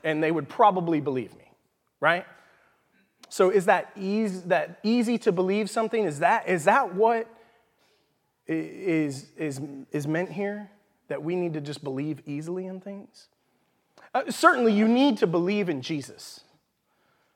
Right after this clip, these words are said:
Don't miss that. Don't miss that. That, that, uh, r-, remember what the Philippian jailer says,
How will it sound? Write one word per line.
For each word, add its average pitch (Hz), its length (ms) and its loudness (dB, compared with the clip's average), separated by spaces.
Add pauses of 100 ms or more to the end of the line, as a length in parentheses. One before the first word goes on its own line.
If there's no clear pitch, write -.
(180)
Don't 226 260 4
miss 170 260 -2
that. 82 360 -18 (1200)
Don't 214 240 2
miss 156 200 -8
that. 85 340 -16 (160)
That, 170 180 0 (100)
that, 190 200 0 (920)
uh, 208 60 -10 (260)
r-, 277 240 -10
remember 269 420 2
what 220 200 2
the 160 240 0 (160)
Philippian 170 380 -4
jailer 147 260 -4
says, - 240 -12